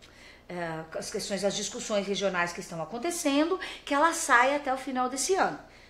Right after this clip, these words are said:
Mas até agora o que nós vimos é que sempre tem dado um certo atraso.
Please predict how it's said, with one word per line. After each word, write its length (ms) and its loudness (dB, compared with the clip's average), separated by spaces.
Mas 220 -2
até 200 2
agora 480 4
o 60 -2
que 100 -10
nós 220 -4
vimos 260 -6
é 60 0
que 100 -12
sempre 260 -4
tem 160 0
dado 240 2
um 80 0
certo 380 -2
atraso. 500 0